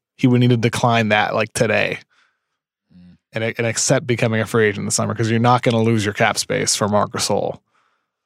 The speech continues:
Speaker 2: Yeah, maybe not. I think that they, uh, you know, you gotta find somebody desperate. Uh, I, I, I could totally see them trading Marc Gasol and me go, and everybody saying that return is not good enough.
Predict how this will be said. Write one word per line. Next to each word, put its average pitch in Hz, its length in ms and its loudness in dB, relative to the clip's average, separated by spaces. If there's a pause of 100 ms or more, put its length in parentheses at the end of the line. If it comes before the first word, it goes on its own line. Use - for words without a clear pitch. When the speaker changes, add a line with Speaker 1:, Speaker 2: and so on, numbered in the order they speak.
(160)
Speaker 2:
Yeah, 110 200 -14 (140)
maybe 120 200 -8
not. 82 220 -14 (1080)
I 160 80 0
think 196 260 0
that 180 140 -2
they, 170 240 6
uh, 156 440 4 (680)
you 151 80 0
know, 139 100 4
you 139 220 2
gotta 135 180 6
find 127 160 0
somebody 110 280 -2
desperate. - 400 -8 (200)
Uh, 139 160 2
I, 208 440 4
I, 190 40 0 (100)
I 233 60 2
could 180 240 -2
totally 240 480 2
see 180 220 0
them 143 180 2
trading 147 320 2
Marc 135 200 2
Gasol 127 440 2
and 117 160 0
me 120 160 2
go, 113 300 0
and 113 240 -2
everybody 113 540 0
saying 107 420 2
that 120 240 -2
return 107 420 -2
is 95 160 -8
not 92 240 -2
good 90 160 -6
enough. 73 320 -8